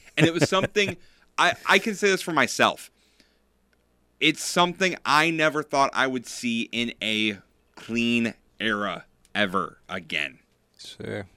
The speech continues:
Speaker 1: I never thought we'd see anyone approach sixty without there being accusations of steroids.
Speaker 2: Mm-hmm.
Speaker 1: And I'm not saying Aaron Judge hasn't had accusation of steroids, but I haven't heard him if he has.
Speaker 2: I would say I haven't heard anything.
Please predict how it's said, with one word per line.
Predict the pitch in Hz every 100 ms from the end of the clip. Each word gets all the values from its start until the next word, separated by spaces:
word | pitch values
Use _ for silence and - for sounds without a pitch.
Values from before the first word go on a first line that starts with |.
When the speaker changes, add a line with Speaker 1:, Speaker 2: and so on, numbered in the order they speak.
| _ _ -
Speaker 1:
I | 131 151
never | 170 165 180
thought | 170 160 147
we'd | 135 117
see | - 113
anyone | 123 143 143
approach | 127 131 113 -
sixty | - 160 - - 85 - _ _ _ _ _ _ -
without | 110 - - 123 127 123 - - _ _ _ _ _ _ - - _ _ _
there | 107 117 117
being | 107 117 113
accusations | 104 - 101 101 98 95 90
of |
steroids. | - 71 50 - - - - 113
Speaker 2:
Mm-hmm. | 107 107 104 117
Speaker 1:
And | 110 - _ _ _ - -
I'm | 123
not | 135 127
saying | 127 120
Aaron | 123
Judge | 120 117 107
hasn't | 123 107 110
had | 107
accusation | 104 - 98 95 -
of | 92
steroids, | - 85 76 85 101 - _ _ _ _ _ _ _ _ _ -
but | 107
I | 113
haven't | 123 127 120 95
heard | 127 123
him | 110
if | 104
he | 95
has. | 104 120 113 - - -
Speaker 2:
I | 98
would |
say | - 92
I | 90 98
haven't | 113 95
heard | 98 92
anything. | 90 92 104 101